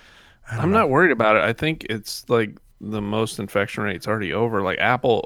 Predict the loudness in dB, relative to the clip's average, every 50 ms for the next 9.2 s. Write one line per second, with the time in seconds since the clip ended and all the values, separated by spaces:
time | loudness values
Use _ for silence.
0 | -4 -8 -6 -6 -4 -2 -2 -2 -2 -4 -6 -8 -6 -4 -4 -2 -2 -2 -2 -2
1 | -4 -6 -10 -12 -10 -8 -6 -4 -4 -4 -4 -6 -8 -10 -14 -18 -14 -14 -14 -12
2 | -12 -10 -8 -8 -8 -8 -10 -12 -16 -18 _ _ _ _ _ _ _ -12 -6 -4
3 | -4 -2 -4 -4 -6 -10 -14 -16 -20 -20 _ _ _ _ _ -16 -14 -10 -6 -4
4 | -4 -2 -2 -2 -4 -4 -4 -4 -6 -6 -8 -12 -16 -18 -20 -20 _ _ _ _
5 | _ _ _ _ _ -20 -12 -10 -10 -10 -10 -12 -10 -6 -4 -2 0 0 0 -2
6 | -2 -2 -4 -4 -4 -4 -4 -4 -2 -4 -4 -4 -8 -10 -12 -14 -16 _ _ _
7 | _ _ _ _ _ _ _ -20 -20 -10 -4 -2 0 2 2 2 2 2 0 0
8 | 0 0 0 0 -4 -8 -6 -2 0 0 0 0 -4 -6 -4 -2 -2 -2 -2 -2
9 | -2 -4 -4 -6